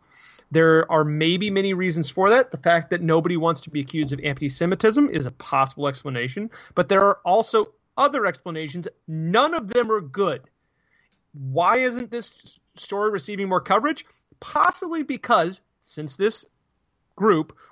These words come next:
will sell this tool to businesses, is it possible that a number of media companies have bought this tool to help them build stories? That they are using spyware tools to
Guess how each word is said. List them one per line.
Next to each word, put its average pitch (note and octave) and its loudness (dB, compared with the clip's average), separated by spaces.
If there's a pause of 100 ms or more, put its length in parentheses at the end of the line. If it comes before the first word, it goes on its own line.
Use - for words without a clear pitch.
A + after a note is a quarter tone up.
will D#3+ 0
sell F3 -2
this A3+ -6
tool D3+ -6 (240)
to E3+ -6
businesses, F3+ 0 (360)
is D#3+ 0
it A#3+ -2
possible F#3+ 0
that D#3+ -2
a E3 0
number D3 2
of C3+ -2
media C3 -4
companies B3 -4 (200)
have D#3 -2
bought D#3 2
this G3+ -4
tool C#3+ -4
to D#3+ -4
help C#3+ -2
them E3 -4
build C3 -2
stories? - 0 (260)
That C#3+ -4
they D#3+ 4
are F#3 6
using A3+ -2 (220)
spyware G3+ 0
tools C3 -10 (320)
to D#3+ -2